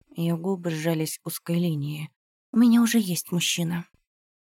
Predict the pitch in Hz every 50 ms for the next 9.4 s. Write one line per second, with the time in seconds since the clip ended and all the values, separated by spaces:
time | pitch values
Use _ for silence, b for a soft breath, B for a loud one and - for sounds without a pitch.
0 | _ _ _ _ _ _ _ _ _ _ _ _ - 185 180 175 208 208 208 196
1 | 190 170 - - - 170 170 151 175 165 156 165 - 165 160 - 165 160 156 165
2 | 160 156 147 160 160 160 160 151 165 160 160 160 165 165 170 180 185 180 170 151
3 | 147 143 143 147 151 151 151 B B B B B _ - 156 156 156 143 151 160
4 | 151 156 160 156 156 - 151 160 - - 156 160 160 156 170 180 170 - - -
5 | 165 160 156 156 160 160 160 160 160 165 165 165 - - 156 147 156 156 156 151
6 | 151 - 151 143 - - - 165 175 190 185 165 170 151 156 160 156 151 143 160
7 | 160 156 - - 165 165 165 160 160 156 - - 156 151 151 151 151 139 139 151
8 | 151 151 151 151 160 160 165 - 156 151 151 160 165 - - 175 165 156 151 143
9 | - 143 139 139 147 151 147